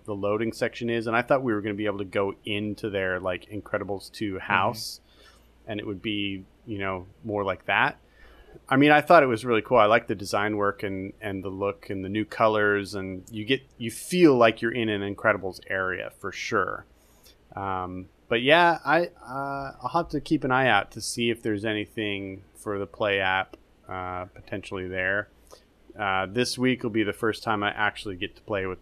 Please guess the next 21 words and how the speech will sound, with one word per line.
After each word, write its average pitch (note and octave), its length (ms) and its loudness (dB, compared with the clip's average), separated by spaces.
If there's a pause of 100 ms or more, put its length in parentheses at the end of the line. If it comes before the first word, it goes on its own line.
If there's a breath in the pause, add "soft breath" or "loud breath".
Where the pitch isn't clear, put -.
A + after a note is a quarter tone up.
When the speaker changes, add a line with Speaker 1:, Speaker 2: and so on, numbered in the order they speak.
Speaker 1:
the - 60 -14
Play F#2 300 -2
app, F2+ 340 -4 (500 soft breath)
because G2 460 -4
the G#2+ 100 -8
last G2 300 0
two G2+ 80 -10
times G2 280 -8
I F#2+ 80 -4
went, F#2+ 300 -8
I G2 100 -6
had G2 140 -8 (280)
forgotten G2 800 -8
to F2 160 -12 (220)
download - 500 -12
the - 160 0
app. - 920 2 (180)
Speaker 2:
<laughs> - 220 -18
Way D#3 140 -4
to B2 80 0
go, A#2+ 380 -2